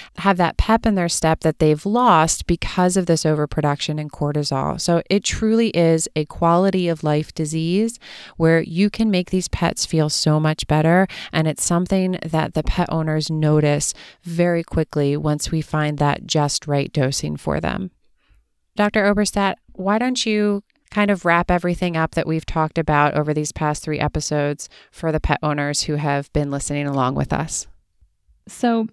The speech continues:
Speaker 2: to recap what we've been talking about over the last three episodes,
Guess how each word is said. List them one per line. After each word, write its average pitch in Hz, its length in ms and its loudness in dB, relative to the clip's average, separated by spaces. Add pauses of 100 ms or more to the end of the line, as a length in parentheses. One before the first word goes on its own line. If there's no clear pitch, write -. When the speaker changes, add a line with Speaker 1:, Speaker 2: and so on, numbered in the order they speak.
Speaker 2:
to 247 200 2
recap 285 520 2
what - 140 0
we've 196 180 -2
been 190 160 2
talking 170 400 -2
about 170 300 2
over 165 320 0
the 180 120 -4
last 170 380 -4
three 190 180 -4
episodes, - 680 -10